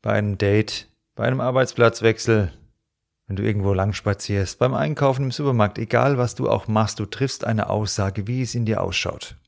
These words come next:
Und indem du dir das öfter einmal ins Bewusstsein rufst, kannst du daran eben auch was verändern und die Botschaften, die du nonverbal heraussendest, beeinflussen. Wenn du das nächste Mal irgendwo lang spazierst, achte einfach mal darauf, wie du dich fühlst.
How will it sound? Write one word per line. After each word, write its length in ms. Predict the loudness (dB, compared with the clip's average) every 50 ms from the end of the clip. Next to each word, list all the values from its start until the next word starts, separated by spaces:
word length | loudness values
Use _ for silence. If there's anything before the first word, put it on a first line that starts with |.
| _ _ _ _ _
Und 200 | -2 0 0 2
indem 320 | 2 2 2 2 2 2
du 60 | 2
dir 100 | 4 4
das 180 | 6 4 4 4
öfter 320 | 0 0 2 2 2 4
einmal 460 | 4 4 4 4 4 4 4 4 4
ins 140 | 2 -2 -4
Bewusstsein 520 | -4 -4 -2 -4 -4 -2 -2 -2 -2 -2 0
rufst, 320 | 0 0 -2 -2 -2 -2
kannst 220 | 0 0 0 -2
du 40 | 0
daran 300 | 2 2 2 4 2 0
eben 220 | 0 0 0 0 0
auch 100 | 0 0
was 160 | -2 -2 -2
verändern 460 | -2 0 0 2 2 2 2 2 0
und 100 | -2 -2
die 100 | -4 -4
Botschaften, 640 | -4 -2 0 0 0 0 0 0 0 0 -2 -2 -2
die 100 | -2 0
du 100 | 0 0
nonverbal 600 | 0 0 0 2 2 0 0 0 2 0 2 0
heraussendest, 800 | 0 -2 -2 -4 -4 -6 -6 -4 -4 -6 -4 -4 -6 -6 -2 0
beeinflussen. 680 | 2 2 2 2 0 -2 -4 -6 -6 -8 -12 -14 -18 _ _
Wenn 220 | 0 2 2 4 4
du 80 | 4
das 240 | 6 6 6 6 4
nächste 320 | 2 0 0 0 0 2 2
Mal 240 | 4 4 4 4
irgendwo 320 | 2 0 -2 0 2 2 2
lang 240 | 2 2 2 0 -2
spazierst, 580 | -2 -4 -4 -4 -4 -4 -4 -4 -4 -4 -2
achte 300 | 0 0 0 2 2 2
einfach 260 | 2 2 2 2 0
mal 240 | 2 2 2 2 2
darauf, 400 | 2 0 0 0 0 -2 -2 -2
wie 80 | -2 -2
du 80 | -2
dich 180 | 0 -2 -4 -4
fühlst. 540 | -2 -2 -2 -2 -2 -6 -10 -14 -18 -20